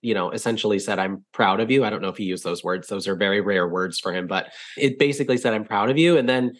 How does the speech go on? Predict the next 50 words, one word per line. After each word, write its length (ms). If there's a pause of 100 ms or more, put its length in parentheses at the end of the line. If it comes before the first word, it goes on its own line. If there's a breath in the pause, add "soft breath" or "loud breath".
(200 loud breath)
the 100
one 420
that 180
really 680
struck 500
me 240
is, 280
is 140
the 80
one 160
that 100
I 60
posted 400
on 120
Instagram, 500
which 240
is 340
that 160
my 140
grandmother 520
read 200
it 260
and 480
I've 160
never 160
come 160
out 200
to 80
her 340
before. 500 (320 loud breath)
And 140
so 140
this 220
was 220
my 360
coming 380
out 300
to 80
my 160
grandmother. 720
And 440
she 180
said 160
a 40
lot 280
of 100
really 240
beautiful 460
things, 320
but 260